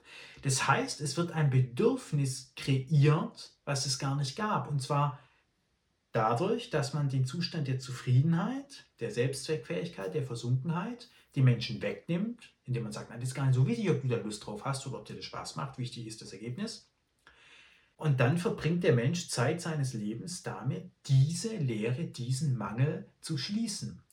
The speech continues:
Er kann ihn aber nie schließen, weil in dem Moment, wo er was erreicht hat, kommt ja das nächste Ziel. Das ist im Übrigen auch ein Phänomen, was ich bei mir schon beobachtet habe.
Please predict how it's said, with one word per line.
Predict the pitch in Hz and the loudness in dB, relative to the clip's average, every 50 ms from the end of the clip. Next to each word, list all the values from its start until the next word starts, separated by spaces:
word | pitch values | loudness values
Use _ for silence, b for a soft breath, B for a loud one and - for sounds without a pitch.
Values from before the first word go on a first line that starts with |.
| _ _ _ - | _ _ _ -6
Er | 147 135 131 | -6 -4 0
kann | - 185 226 262 269 | 2 4 4 4 4
ihn | 233 | 2
aber | 170 139 135 135 139 139 | 4 6 6 8 8 8
nie | 131 135 135 127 | 8 8 8 6
schließen, | - - 127 123 131 143 - - 190 165 151 | 4 2 2 2 2 2 0 -2 -4 0 2
weil | 143 160 - 208 - - | 4 4 2 0 -2 -2
in | 156 143 127 | 0 0 2
dem | 147 147 165 | 2 2 0
Moment, | 170 196 160 131 135 160 175 147 131 | 2 2 4 4 4 4 4 4 2
wo | 135 131 127 | 4 4 4
er | 117 | 4
was | 113 110 - | 2 0 -2
erreicht | 113 101 - 104 113 120 131 - - | -4 -4 -4 -2 0 0 0 0 0
hat, | 185 220 233 - - b b b b | 0 0 0 -4 -10 b b b b
kommt | b - 131 131 127 | b 4 4 6 6
ja | 147 147 | 4 2
das | 156 156 180 | 0 0 -2
nächste | 196 185 175 - - - 104 - | -4 -4 -6 -6 -8 -10 -12 -10
Ziel. | - - 185 175 170 - _ _ _ _ _ _ _ _ _ _ _ _ _ _ _ _ _ _ B B B B B B | -10 -12 -10 -12 -14 -16 _ _ _ _ _ _ _ _ _ _ _ _ _ _ _ _ _ _ B B B B B B
Das | B 135 | B 4
ist | 131 160 | 4 6
im | 165 | 4
Übrigen | 156 131 160 - - | 4 0 0 -2 0
auch | 151 151 170 | 0 0 0
ein | 170 | 0
Phänomen, | - 151 139 135 139 156 165 | 0 2 2 4 4 2 2
was | 151 131 - | 0 -2 -4
ich | - - | -2 -2
bei | 147 | -2
mir | 180 208 208 | 0 0 -2
schon | 196 160 127 | 0 2 2
beobachtet | 117 104 104 120 117 - - 113 - | 0 0 -2 -6 -8 -8 -8 -8 -4
habe. | 127 135 131 - | -4 -4 -4 -6